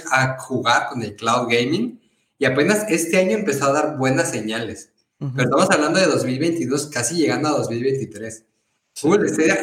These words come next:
Speaker 1: o sea, coincido contigo, o sea, la tecnología sí es muy buena, pero quizás el hecho de haber salido siete años antes, seis, siete años antes, fue como que la gente dijo, "Ay, aguanta, o sea, quizás no estamos todavía tan preparados para todo eso".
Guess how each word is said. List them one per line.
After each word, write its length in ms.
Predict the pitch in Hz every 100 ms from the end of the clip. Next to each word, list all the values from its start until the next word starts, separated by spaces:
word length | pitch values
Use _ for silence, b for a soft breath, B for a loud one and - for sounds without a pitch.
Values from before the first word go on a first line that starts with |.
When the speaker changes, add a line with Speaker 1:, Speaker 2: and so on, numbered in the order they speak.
| 135
Speaker 1:
o 40 |
sea, 180 | 131 135
coincido 300 | - 127 139 160
contigo, 240 | 127 -
o 40 |
sea, 120 | 131 110
la 140 | 113
tecnología 500 | 123 117 107 101 127
sí 240 | 147 - 131
es 160 | 151
muy 140 | 170 170
buena, 440 | 156 156 - - _ _ _
pero 260 | - 220 202
quizás 280 | 131 160 214
el 120 | 202
hecho 220 | 202 208
de 80 | 175
haber 220 | 139 143
salido 640 | - 147 147 147 170 - B B
siete 560 | - - - 139 156 156
años 320 | 190 190 -
antes, 500 | 147 151 160 269 -
seis, 240 | 262 156
siete 220 | 151 156 170
años 220 | 165 160
antes, 380 | 151 151 185 - b b _
fue 120 | 135
como 180 | 135 147
que 100 | 139
la 80 | 123
gente 200 | 135 135
dijo, 300 | 139 135 135 - 156
"Ay, 140 | 165
aguanta, 380 | 131 135 143 127
o 40 |
sea, 300 | 117 117 117
quizás 280 | - 113 135
no 60 | 143
estamos 300 | 143 143 143
todavía 200 | 135 135
tan 200 | 147 139
preparados 560 | 123 117 110 110 127 135
para 260 | 113 113
todo 240 | 113 107 110
eso". 180 | 107